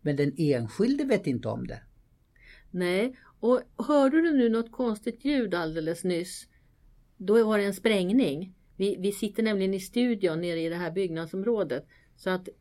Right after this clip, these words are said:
Speaker 2: det som var, var ingen jordbävning, utan det var en, en vanlig hederlig sprängning.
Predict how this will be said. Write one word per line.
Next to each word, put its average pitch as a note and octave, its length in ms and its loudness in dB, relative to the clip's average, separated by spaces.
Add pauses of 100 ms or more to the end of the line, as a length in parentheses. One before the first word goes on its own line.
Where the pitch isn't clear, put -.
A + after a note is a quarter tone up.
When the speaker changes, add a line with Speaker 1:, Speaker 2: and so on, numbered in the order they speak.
(220)
Speaker 2:
det F#3+ 300 0
som F#3+ 220 -4
var, G#3 280 0
var F#3+ 120 0
ingen F3+ 240 -2
jordbävning, E3+ 760 -2 (680)
utan E3+ 240 -6
det E3 60 -2
var E3 180 0
en, D3+ 180 -6
en D#3+ 220 -6
vanlig D#3 320 -4
hederlig D3 500 -6
sprängning. D3+ 680 -8